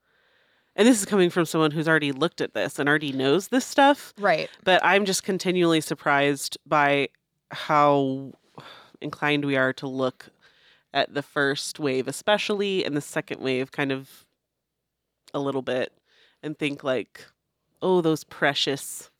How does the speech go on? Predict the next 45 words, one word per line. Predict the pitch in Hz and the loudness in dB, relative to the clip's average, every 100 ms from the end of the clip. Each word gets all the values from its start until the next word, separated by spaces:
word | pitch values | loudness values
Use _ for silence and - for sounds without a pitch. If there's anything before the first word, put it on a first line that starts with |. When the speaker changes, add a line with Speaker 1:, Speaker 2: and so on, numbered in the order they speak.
| - | -10
Speaker 2:
Right. | 190 165 | -6 0
Speaker 1:
old-timey | 160 151 160 147 151 | 0 0 -2 0 0
ladies | 139 139 135 139 139 143 | -2 -2 -2 -4 -4 -4
with | 143 - | -6 -2
their | 139 139 | 0 2
Speaker 2:
Right. | 160 | 2
Speaker 1:
pin | 156 151 | 0 0
curls," | - 139 135 131 135 139 | -2 0 2 2 -2 -2
and, | 139 127 135 147 - - - - - - _ - | -2 0 -2 -6 -10 -20 -20 -20 -20 -20 _ -16
but | 160 185 156 | 2 2 4
they | 175 180 180 175 175 170 _ _ | 6 6 6 4 0 -6 _ _
Speaker 2:
There's | - 220 196 | -2 0 6
nothing | 190 185 185 175 | 6 4 2 4
new | 170 | 4
under | 160 156 | 2 2
the | 180 | 4
Speaker 1:
when | 220 | 6
Speaker 2:
sun. | 247 | 6
Speaker 1:
you | 285 147 | 4 2
th-, | - | -4
when | 190 214 | 2 4
we, | 240 269 269 - _ _ | 4 4 2 -2 _ _
when | - 196 | -2 0
we | 233 | 2
get | 214 | 0
to | 214 | 0
the | 185 | -4
third | 175 165 | 0 0
wave | 147 139 135 147 | 2 2 2 0
and | |
you're | 147 147 | -2 -4
like, | 139 - | -6 -14
"Man, | 143 180 147 | -12 -10 -12
this | 135 - | -14 -16
is | 147 | -18
vile | 139 131 147 | -14 -10 -6
and | 147 139 | -6 -6
wicked," | 156 - 110 - | -6 -6 -8 -10
just | - 175 226 | -10 -6 0
know | 220 98 123 - - - - - _ - | 0 0 -4 -10 -16 -18 -20 -20 _ -20
Speaker 2:
<laughs> | _ _ _ _ _ - - | _ _ _ _ _ -12 2
Speaker 1:
the | 220 | 6
way | 202 226 | 8 6
was | 226 202 | 6 2
paved | - 214 196 110 440 440 | 0 0 2 4 4 4